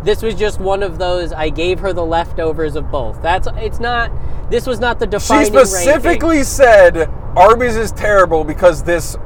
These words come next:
Speaker 2: open-faced French dip sandwich I got from a restaurant was better.
Speaker 1: Yeah, but how good was the Blue Dolphin?
Speaker 2: It was pretty good.
Speaker 1: It was pretty good.
Speaker 2: But I'm
Speaker 1: Now,
Speaker 2: not
Speaker 1: what
Speaker 2: gonna,
Speaker 1: more do you want?
Speaker 2: if I, I'm not gonna go to Arby's if I'm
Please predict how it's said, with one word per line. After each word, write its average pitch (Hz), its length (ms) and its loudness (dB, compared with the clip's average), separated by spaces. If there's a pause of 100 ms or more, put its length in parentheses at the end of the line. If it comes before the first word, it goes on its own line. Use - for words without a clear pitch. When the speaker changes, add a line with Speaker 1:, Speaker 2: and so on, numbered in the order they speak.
(140)
Speaker 2:
open-faced 214 880 0
French 202 500 0
dip 196 220 0
sandwich 180 520 2
I 175 140 0
got 165 340 2
from 165 200 0
a 156 120 -4
restaurant 143 600 -2
was 135 160 -6
better. - 400 -6
Speaker 1:
Yeah, 170 140 0
but 147 100 -2
how 165 120 2
good 147 260 -4
was 143 160 -6
the 110 60 -8
Blue 127 200 -6
Dolphin? 131 360 -6 (480)
Speaker 2:
It 175 60 -6
was - 100 -6
pretty 311 180 -8
good. 330 280 -6
Speaker 1:
It 160 80 -2
was 196 140 -2
pretty 208 220 -2
good. 233 200 -4 (640)
Speaker 2:
But 220 220 4 (160)
I'm 196 140 0
Speaker 1:
Now, 220 140 4
Speaker 2:
not 170 80 2
Speaker 1:
what - 20 -
Speaker 2:
gonna, 185 140 2
Speaker 1:
more 190 120 2
do 185 60 0
you 190 80 0
want? 208 320 -6
Speaker 2:
if 202 120 -2
I, 202 180 2
I'm 180 180 -2
not 208 180 -2
gonna 208 180 -2
go 185 220 2
to 185 120 6
Arby's 180 480 0
if 160 120 -4
I'm 156 160 0